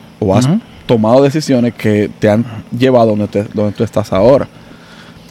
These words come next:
Speaker 1: Y quiero algo decirte aquí en cámara de que no digas que tú no estudiaste.
Speaker 2: No, no, yo estudié.
Speaker 1: Tú tuviste que estudiar para poder aprender cómo
Speaker 2: Lo
Speaker 1: se
Speaker 2: que
Speaker 1: hace
Speaker 2: no
Speaker 1: la
Speaker 2: me,
Speaker 1: micro.
Speaker 2: no, no fui a la, tal vez no me gradué de universidad.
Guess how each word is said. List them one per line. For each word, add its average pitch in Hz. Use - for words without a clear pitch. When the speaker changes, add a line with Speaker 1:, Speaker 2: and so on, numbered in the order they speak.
Speaker 1:
Y 120
quiero 131
algo 143
decirte 131
aquí 104
en 123
cámara 110
de 107
que -
no 107
digas 127
que 107
tú 107
no 101
estudiaste. 113
Speaker 2:
No, 156
no, 202
yo 143
estudié. 127
Speaker 1:
Tú 117
tuviste 113
que 160
estudiar 160
para 113
poder 110
aprender 143
cómo 156
Speaker 2:
Lo 156
Speaker 1:
se 151
Speaker 2:
que 160
Speaker 1:
hace 165
Speaker 2:
no 170
Speaker 1:
la 170
Speaker 2:
me, 165
Speaker 1:
micro. 160
Speaker 2:
no, 160
no 160
fui 165
a 156
la, 151
tal 147
vez 147
no 160
me 160
gradué 160
de 185
universidad. 143